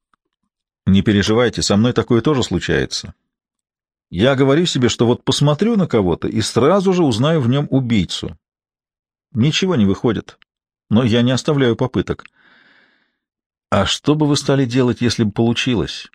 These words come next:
Простите, не понял. Что, если бы вы посмотрели на кого-то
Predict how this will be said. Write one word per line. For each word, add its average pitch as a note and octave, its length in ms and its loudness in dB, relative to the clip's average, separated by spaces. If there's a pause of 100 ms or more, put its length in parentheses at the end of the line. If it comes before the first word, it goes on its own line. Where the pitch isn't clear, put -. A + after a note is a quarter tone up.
(1160)
Простите, A#2+ 540 -2
не A#2 140 2
понял. G#2 400 0 (1300)
Что, - 240 -2
если D3+ 300 2
бы D3 140 2
вы C#3 140 2
посмотрели D#3+ 640 0
на A2+ 120 0
кого-то D#2+ 480 -4